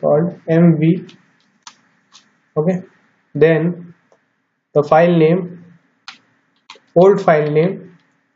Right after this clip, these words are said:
then the new file name. If you have to give file two, so the file name has been successfully changed. If you see, the file name has changed to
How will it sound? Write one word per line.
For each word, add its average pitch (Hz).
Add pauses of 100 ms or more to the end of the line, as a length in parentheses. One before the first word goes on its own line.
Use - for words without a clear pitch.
(260)
then 147
the 165
new 151
file 127
name. 135 (3500)
If 151
you 160
have 151
to 165
give 170
file 143
two, 208 (1200)
so -
the 170 (220)
file 175
name 180
has 165
been 185
successfully 165
changed. 165 (120)
If 147
you 165
see, 175 (1080)
the 151
file 156
name 160
has 165
changed 156
to 220